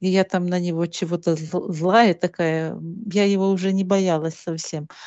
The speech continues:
Ну, потому что у него на плече. Я помню, как он меня носит, поднимает вверх, а я паутину обм-, обметаю, собираю паутину.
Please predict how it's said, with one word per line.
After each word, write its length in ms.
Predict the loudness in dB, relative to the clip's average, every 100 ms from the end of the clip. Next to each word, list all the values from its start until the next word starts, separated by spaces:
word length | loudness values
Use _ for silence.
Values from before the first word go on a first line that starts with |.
| -12 -4
Ну, 160 | -4
потому 320 | -4 -4 -2
что 180 | -2 -2
у 40 | 0
него 200 | 0 0
на 120 | -2
плече. 360 | -2 -4 0 0
Я 80 |
помню, 360 | 2 4 4 2 0
как 260 | -2 -2 -2
он 220 | 0 2
меня 240 | 2 2 2
носит, 380 | 2 0 -8 -4
поднимает 560 | -4 0 2 0 0
вверх, 320 | 0 0 0 0
а 40 |
я 120 | 0
паутину 720 | 2 2 2 0 -2 0 -2 -2
обм-, 340 | -2 -2 -4 -2
обметаю, 680 | -2 -2 -2 -2 0 0 -2
собираю 500 | -6 -2 2 2 0
паутину. 540 | -2 -4 -4 -8 -8